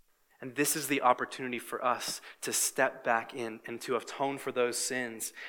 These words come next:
and begin to love as God loves. It's a lot harder to love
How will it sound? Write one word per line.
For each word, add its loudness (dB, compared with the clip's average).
and -6
begin 0
to -4
love 6
as -4
God 4
loves. -4
It's -2
a 8
lot 12
harder 6
to 0
love 8